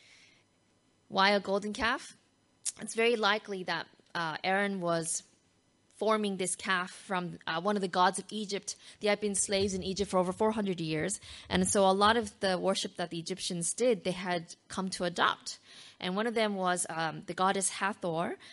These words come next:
which was a goddess associated with happiness, music, love, dance, drunkenness, and fertility. So all the kind of indulgence, um, the things that,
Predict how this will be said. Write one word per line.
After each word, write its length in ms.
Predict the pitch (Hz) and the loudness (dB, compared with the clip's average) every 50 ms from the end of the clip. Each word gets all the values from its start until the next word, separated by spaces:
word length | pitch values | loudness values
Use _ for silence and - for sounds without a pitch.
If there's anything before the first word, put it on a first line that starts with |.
| - _ | -14 _
which 140 | - 208 202 | -6 -4 -2
was 120 | 196 190 | -2 -2
a 40 | 202 | 0
goddess 400 | - 220 220 226 240 233 - - | 2 4 4 4 4 2 2 0
associated 500 | 202 - - 208 202 208 - 202 180 170 | 0 0 0 0 0 -2 -2 -4 -4 -4
with 120 | 165 175 | -6 -6
happiness, 760 | - - 339 349 349 311 302 294 285 277 269 - - - - 214 | 0 2 2 2 2 0 -2 0 0 2 2 2 0 0 -2 -2
music, 500 | 208 214 226 214 202 214 208 208 - - | 0 0 0 0 0 -2 -2 -2 -2 0
love, 400 | 185 190 196 196 196 196 220 - | 4 4 6 4 4 2 -2 -4
dance, 380 | - 175 175 175 180 180 185 - | -4 -2 -2 -2 -2 -4 -6 -6
drunkenness, 640 | - 180 175 175 - 196 170 165 165 160 160 - - - | -6 -6 -6 -6 -6 -6 -6 -4 -4 -4 -4 -6 -6 -8
and 200 | - 156 156 156 | -10 -14 -14 -14
fertility. 720 | - 160 156 - - 160 151 151 151 - - 101 - - _ _ _ - - - - - _ _ | -16 -14 -12 -12 -12 -10 -12 -14 -14 -16 -18 -18 -20 -20 _ _ _ -20 -20 -20 -20 -20 _ _
So 440 | - - - 175 165 156 156 160 160 - _ _ _ _ _ - | -12 -8 -6 -4 -4 -4 -4 -6 -8 -14 _ _ _ _ _ 2
all 260 | - 233 247 247 233 | 4 6 6 6 6
the 80 | 214 | 4
kind 180 | - - 208 196 | 2 0 0 -2
of 60 | 185 | 0
indulgence, 800 | 196 208 202 185 214 220 220 190 180 190 175 170 185 - - - - - - | 0 2 6 8 10 10 10 8 6 2 2 2 2 0 0 -2 -4 -6 -4
um, 440 | - 165 156 151 147 147 - 175 - - - - _ _ - | -2 -2 -2 -2 -6 -8 -12 -14 -16 -20 -20 -20 _ _ -16
the 60 | 190 | -6
things 320 | - 247 233 226 214 202 | -4 -4 -2 -2 -2 0
that, 360 | - 196 175 175 175 - - | 2 2 2 2 0 -4 -8